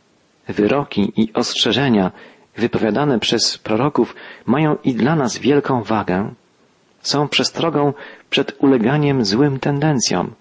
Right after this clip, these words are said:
niewłaściwym pragnieniom, destrukcyjnym słabościom. Bóg postanowił, że okres świetności Tyru dobiegł końca. On jest Panem historii.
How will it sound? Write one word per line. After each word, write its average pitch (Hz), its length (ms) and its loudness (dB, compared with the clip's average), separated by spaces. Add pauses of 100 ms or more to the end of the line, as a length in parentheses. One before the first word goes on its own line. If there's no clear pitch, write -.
(580)
niewłaściwym 120 600 0
pragnieniom, 135 680 0 (680)
destrukcyjnym 131 800 0
słabościom. 123 800 -2 (720)
Bóg 151 360 2
postanowił, 120 800 0 (560)
że - 240 0 (120)
okres 135 560 0
świetności 120 760 -2
Tyru 117 480 2 (460)
dobiegł 104 540 2
końca. 107 640 -2 (680)
On 120 280 2
jest 98 240 0
Panem 101 400 0
historii. - 640 -4